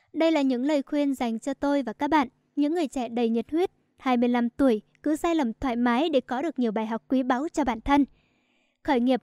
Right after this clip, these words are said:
là một con đường thú vị nhưng đầy khó khăn. Khởi nghiệp thông minh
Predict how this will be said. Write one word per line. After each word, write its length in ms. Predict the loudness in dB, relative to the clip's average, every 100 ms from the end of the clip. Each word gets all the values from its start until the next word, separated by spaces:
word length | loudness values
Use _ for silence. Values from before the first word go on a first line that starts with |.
| _
là 100 | 0
một 180 | 2 2
con 160 | 0 2
đường 160 | 0
thú 200 | 2 -2
vị 280 | 0 0 -2 -2
nhưng 220 | -2 0
đầy 160 | -2 -6
khó 160 | -12 -4
khăn. 260 | 0 0 0 _ _ _
Khởi 160 | -4 0
nghiệp 180 | -2 -2
thông 200 | -2 0
minh 200 | 2 2